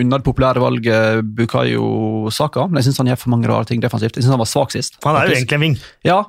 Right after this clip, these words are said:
Speaker 1: han hadde en nydelig innlegg sist, men jeg synes han var, gjorde veldig mange store feil andre gang. Så jeg tror det må gå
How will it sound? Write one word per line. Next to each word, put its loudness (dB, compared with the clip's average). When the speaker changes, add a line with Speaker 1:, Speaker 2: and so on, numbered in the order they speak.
Speaker 1:
han 2
hadde 4
en 2
nydelig 4
innlegg 2
sist, 0
men 4
jeg 2
synes 2
han 4
var, -2
gjorde 2
veldig 2
mange 0
store 2
feil 2
andre 0
gang. -8
Så 0
jeg 0
tror 2
det 4
må 4
gå 4